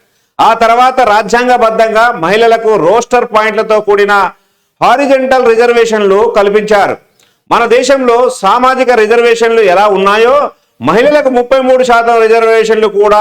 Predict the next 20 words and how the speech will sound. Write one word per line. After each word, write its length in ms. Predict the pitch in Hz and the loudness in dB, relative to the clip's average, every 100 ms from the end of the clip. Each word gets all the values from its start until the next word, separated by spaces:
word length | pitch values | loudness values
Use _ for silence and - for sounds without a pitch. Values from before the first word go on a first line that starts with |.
| 208 | 2
అలాగే 300 | 196 208 208 202 | 2 0 0 0
ఖచ్చితంగా 460 | 196 196 202 196 196 | -2 -2 -2 0 0
అమలు 260 | 190 196 196 | 0 0 0
చేసే 300 | 196 190 196 | 0 0 0
పద్ధతి 800 | 185 165 190 202 170 185 202 - _ 147 | 0 -2 0 0 0 -2 -6 -14 _ -4
నడుస్తోంది. 640 | 208 226 220 190 127 95 _ _ _ - | -2 -2 -2 -2 -2 -8 _ _ _ -2
అయితే 640 | 220 233 190 165 226 - _ - | -2 0 0 0 -2 -6 _ -8
ఇటీవల 440 | 170 262 294 294 277 | -4 0 0 2 0
తెలంగాణలో 1000 | 233 240 254 254 247 240 233 233 208 - 185 | -2 -2 0 0 0 0 0 2 2 0 0
అధికారంలోకి 680 | 220 240 254 254 254 240 240 | 0 0 0 0 0 0 2
వచ్చిన 400 | 233 226 233 226 | 0 0 -2 -2
కాంగ్రెస్ 600 | 196 208 214 220 214 208 | 0 -2 0 0 -2 -2
ప్రభుత్వం 540 | 196 202 202 233 254 _ _ _ _ 131 | -2 0 0 -2 -6 _ _ _ _ -2
నలభై 300 | 170 208 220 | 0 0 0
ఒకటి 380 | 226 220 220 233 226 170 | 0 0 0 0 2 2
యాభై 280 | 180 214 226 | 0 0 0
ఆరు 220 | 226 220 | 2 0
జీవోలను 600 | 156 180 208 214 214 220 180 | 0 0 2 2 2 0 0
రద్దు 180 | 170 208 | 0 0
చేస్తూ 680 | 202 202 202 262 302 175 | 0 0 0 0 0 -2